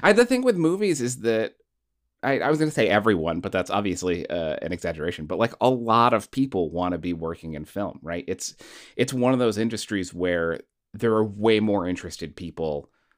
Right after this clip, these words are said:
than there are, than there is space for interested people. Um, so it is,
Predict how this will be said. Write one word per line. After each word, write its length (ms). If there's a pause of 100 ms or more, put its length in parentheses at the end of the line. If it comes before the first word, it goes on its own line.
(180)
than 320
there 220
are, 240
than 160
there 120
is 100
space 380
for 280
interested 460
people. 420 (340)
Um, 260
so 240
it 60
is, 320